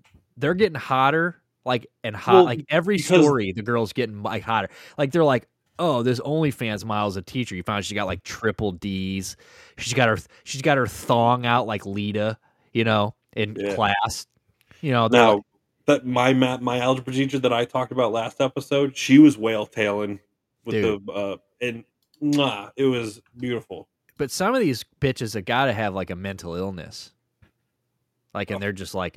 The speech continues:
Speaker 1: "I wanna fuck a fourteen-year-old, and this is my quickest route."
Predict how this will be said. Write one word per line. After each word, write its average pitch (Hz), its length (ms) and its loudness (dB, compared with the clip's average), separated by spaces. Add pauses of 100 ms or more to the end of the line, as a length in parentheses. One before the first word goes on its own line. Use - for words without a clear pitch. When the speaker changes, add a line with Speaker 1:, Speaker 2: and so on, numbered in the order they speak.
Speaker 1:
"I 98 140 -2
wanna 101 240 -6
fuck 92 300 -6
a 85 100 -8 (720)
fourteen-year-old, 98 800 -12
and 87 80 -16
this 95 160 -12
is 90 100 -18
my 92 140 -10
quickest 90 460 -10
route." 85 340 -8